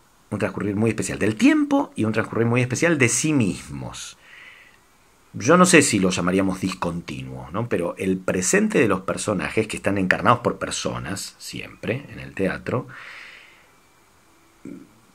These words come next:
sobre el escenario, tiene una temperatura altísima. Por estar ensayado, por el hecho de haberse ya probado,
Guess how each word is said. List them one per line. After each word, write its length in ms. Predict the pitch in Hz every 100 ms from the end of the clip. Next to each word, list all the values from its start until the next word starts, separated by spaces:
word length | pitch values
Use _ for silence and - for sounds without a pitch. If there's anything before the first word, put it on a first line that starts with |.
| _ -
sobre 380 | - - 226 214
el 60 |
escenario, 680 | 143 123 98 87 98 120 - _ _ -
tiene 240 | - 175
una 160 | 185 160
temperatura 560 | 120 107 107 - - - _ _
altísima. 680 | 92 87 - 67 - - - - - -
Por 160 | 110 104
estar 240 | 101 185
ensayado, 1000 | 196 147 - 110 - 196 107 85 95 135 - - _ _ _ _
por 160 | - 73
el 80 | 82
hecho 240 | 95 101
de 60 | 85
haberse 280 | 92 95 85
ya 260 | - 107
probado, 760 | - 82 78 127 127 87 85